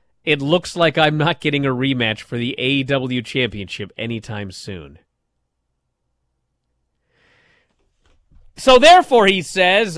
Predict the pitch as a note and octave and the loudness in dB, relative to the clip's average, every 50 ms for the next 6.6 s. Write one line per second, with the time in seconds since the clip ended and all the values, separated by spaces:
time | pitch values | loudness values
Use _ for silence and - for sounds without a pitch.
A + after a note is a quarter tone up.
0 | - - - - C4 D4+ E4 E4+ D#4 C#4+ C4 B3 A#3+ A3+ G3+ - - A#3 A3 A3 | -10 -6 0 2 4 6 6 6 6 6 4 4 4 4 2 0 2 4 4 4
1 | A3 A3 G#3 F3+ F3+ F3+ G#3 B3 D4+ D4+ B3+ G#3 F#3+ - G3 F#3+ F#3+ F#3+ F#3 F#3+ | 4 4 2 -2 -2 -2 0 0 0 0 -2 -4 -4 0 2 2 2 2 2 2
2 | F#3+ F#3+ F3+ F#3 F3 E3 D#3+ C3+ - - E3+ D3+ C3+ D3 C3+ - - D3 C3+ A#2 | 0 2 0 -2 -2 -2 -2 -2 -4 -4 -6 -4 -4 -4 -6 -4 -2 -4 -2 -2
3 | B2 B2 G#2+ - B2+ B2+ _ - E3 G3 A3+ B3 B3+ A#3+ A3 G#3 G3+ G#3 G3+ F#3+ | -4 -6 -6 -6 -8 -6 _ 2 4 6 6 6 6 6 4 4 2 2 2 0
4 | F3 D3 - - E3 E3+ F3 D3+ A2 F#2 D#2 D2+ D#2 - - - - - - - | -2 -2 -4 -2 2 2 2 2 2 -2 -6 -10 -12 -14 -18 -18 -20 -20 -20 -20
5 | _ _ _ _ _ _ - D3 D3 D3 - - - C#3+ D3 C3+ A#2+ A2+ A#2 A#2 | _ _ _ _ _ _ -2 0 0 0 -2 -4 -6 -4 -4 -4 -2 -2 -4 -4
6 | G#2+ A2+ A2 G#2+ G2 G2 F#2 F2 E2 D2 C#2+ - | -4 -4 -8 -8 -8 -8 -10 -10 -12 -14 -16 -20